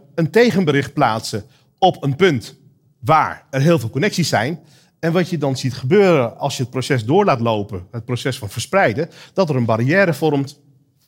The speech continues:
en de fake news heeft helemaal geen ruimte meer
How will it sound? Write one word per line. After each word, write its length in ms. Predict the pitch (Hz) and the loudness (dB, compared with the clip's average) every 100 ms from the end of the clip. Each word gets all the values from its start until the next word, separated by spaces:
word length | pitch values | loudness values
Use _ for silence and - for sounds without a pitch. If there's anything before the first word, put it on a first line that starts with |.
| _ _ _ | _ _ _
en 340 | 131 131 131 127 | 0 0 -2 -8
de 120 | 101 | -4
fake 300 | 143 131 120 | -2 -2 0
news 200 | 123 - | -2 0
heeft 260 | 104 104 | -2 -4
helemaal 480 | 80 120 147 110 113 | -2 0 0 0 0
geen 180 | 117 117 | -2 -2
ruimte 380 | 98 123 113 104 | 0 0 -2 -6
meer 260 | 95 95 | -6 -6